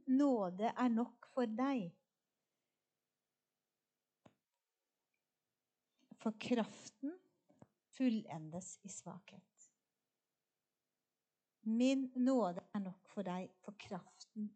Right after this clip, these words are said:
fullendes i svakhet. Jesus, han ber deg ikke om først å få orden på livet ditt. Så kan du komme til ham. Nei, han møter deg der du er,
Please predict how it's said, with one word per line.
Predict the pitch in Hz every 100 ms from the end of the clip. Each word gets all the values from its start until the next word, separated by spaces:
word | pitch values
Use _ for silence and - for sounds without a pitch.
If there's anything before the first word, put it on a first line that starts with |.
| _ -
fullendes | 208 175 165 160 165 - -
i |
svakhet. | 165 165 165 - - _ _ _ _ _ _ _ _ _ _ _ _ _ _ _ _ _ _ _ - - - -
Jesus, | 254 262 262 330 294
han | 294 277 226
ber | 208 202 233
deg | 254
ikke | 254 - 214
om | 214
først | 214 196 - -
å | 208
få | 247 - 180
orden | 175 170 180
på | 214
livet | 180 - - 175
ditt. | _ - - _ _ _ _ _ _ _ _ _ _ _ - _ _ - -
Så | 269 311 214 - _ _ -
kan | 196
du | 185
komme | 190 165
til | 165
ham. | 165 180 _ _ _ _ _ _ _ _ _ _ _ 196
Nei, | 208 254 254 - -
han | 240
møter | 240 226 185 -
deg | 196 214 214 -
der | 180 190 170 170
du |
er, | 190 220